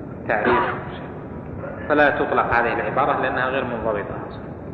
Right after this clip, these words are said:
لأنه يقول:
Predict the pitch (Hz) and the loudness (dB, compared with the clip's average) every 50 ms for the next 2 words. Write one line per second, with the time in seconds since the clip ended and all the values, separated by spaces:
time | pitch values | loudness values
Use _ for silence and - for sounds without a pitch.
0 | - - - - - - - - - - - - - - - - - - - - | -10 -10 -10 -10 -10 -10 -10 -10 -10 -10 -10 -10 -10 -10 -10 -10 -10 -8 -8 -8
1 | - - - - - - - - - - - - - - - - - - - - | -8 -8 -10 -10 -12 -12 -10 -10 -10 -10 -10 -10 -10 -10 -10 -10 -10 -10 -10 -10
2 | - - - - - - - 117 123 135 139 135 135 131 135 - - 135 139 147 | -10 -10 -10 -10 -10 -8 -4 -2 -2 0 2 2 2 2 2 0 -2 -4 -2 -2
3 | 127 120 - 143 147 151 | 0 2 4 6 6 6